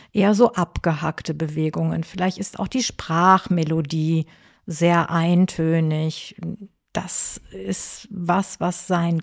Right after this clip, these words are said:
kann, aber nicht sein muss. Also man kann durchaus in Kommunikation mit einem Kind treten und, ähm, es, es, äh, es möglich, einen Blick aufzubauen, also einen Blickkontakt aufzubauen.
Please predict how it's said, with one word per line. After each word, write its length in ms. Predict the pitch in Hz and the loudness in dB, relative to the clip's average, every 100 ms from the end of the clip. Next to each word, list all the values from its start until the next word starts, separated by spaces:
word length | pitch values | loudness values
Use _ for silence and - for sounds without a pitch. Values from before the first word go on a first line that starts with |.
| - | -4
kann, 440 | - 240 262 311 - _ _ _ _ _ _ _ _ 214 - | -6 0 2 2 -4 _ _ _ _ _ _ _ _ -6 -2
aber 240 | 185 165 170 | 2 4 6
nicht 340 | 175 170 - | 6 4 0
sein 360 | - 160 160 165 | -4 -2 0 4
muss. 540 | 180 214 240 175 - - _ _ _ _ _ _ - | 8 10 10 6 -2 -12 _ _ _ _ _ _ -2
Also 240 | 175 170 | 0 2
man 180 | 170 170 | 2 2
kann 280 | - 175 156 - | 0 0 0 4
durchaus 840 | 240 233 - - 170 170 - - - | 6 6 4 0 2 2 -2 -12 0
in 220 | 220 214 | 6 6
Kommunikation 880 | 202 196 185 180 - 165 - 208 196 | 4 2 4 0 -4 -8 -2 2 2
mit 160 | 170 | 2
einem 380 | 160 160 165 160 - _ - _ _ | 0 0 2 0 -4 _ -20 _ _
Kind 420 | - 208 190 - - | 2 4 4 0 -8
treten 720 | - 196 185 - 180 175 165 _ _ _ _ _ _ _ _ - 233 | 0 2 2 2 2 4 0 _ _ _ _ _ _ _ _ -4 6
und, 340 | 202 165 - 208 | 8 8 4 4
ähm, 480 | 156 156 160 160 - | 6 6 4 2 0
es, 220 | 196 - _ _ - | -2 -2 _ _ -2
es, 320 | 185 - - | -2 -4 -8
äh, 200 | 180 185 | -6 -2
es 220 | 180 - | -2 6
möglich, 440 | 202 240 294 202 - | 10 10 8 2 4
einen 100 | 165 | 4
Blick 260 | 165 165 | 2 0
aufzubauen, 800 | 156 165 - 175 156 147 170 170 | 0 0 -2 -2 0 0 0 -2
also 200 | - 170 | -4 -2
einen 60 | 165 | -2
Blickkontakt 560 | 165 - 175 165 165 - | -2 -2 -2 -2 -4 -2
aufzubauen. 720 | 165 - - - - - | -4 -4 -10 -8 -6 -4